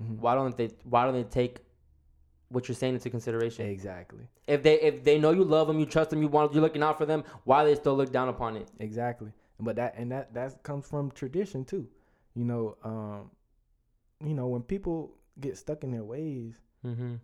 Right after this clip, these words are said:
Speaker 1: and they've been eating a certain type of diet for a long time, it really, it's, it's, it's hard for them, for one, because they've been, uh, degrading their bodies for so long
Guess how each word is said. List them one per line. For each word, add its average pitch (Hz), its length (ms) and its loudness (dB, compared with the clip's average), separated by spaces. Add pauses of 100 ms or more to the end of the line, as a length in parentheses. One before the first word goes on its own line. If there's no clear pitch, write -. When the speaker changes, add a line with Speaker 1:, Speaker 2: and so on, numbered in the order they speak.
Speaker 1:
and 131 180 -4
they've 131 160 -6
been 117 220 -6
eating 120 240 -6
a 104 60 -8
certain 123 280 -8
type 123 220 -10
of 104 160 -14
diet 131 360 -8 (180)
for 131 220 -6
a 127 40 -4
long 143 300 -6
time, 156 380 -6 (680)
it 131 200 -4
really, 127 920 -6 (480)
it's, 123 320 -10
it's, 123 300 -8
it's 127 160 -14
hard 160 600 -8
for 127 180 -10
them, 123 340 -8
for 131 120 -6
one, 156 260 -6
because 127 260 -10
they've 123 180 -8
been, 113 240 -8 (1200)
uh, 92 400 -10 (420)
degrading 123 460 -8
their 117 140 -10
bodies 113 500 -12
for 104 120 -18
so 120 160 -12
long 131 380 -10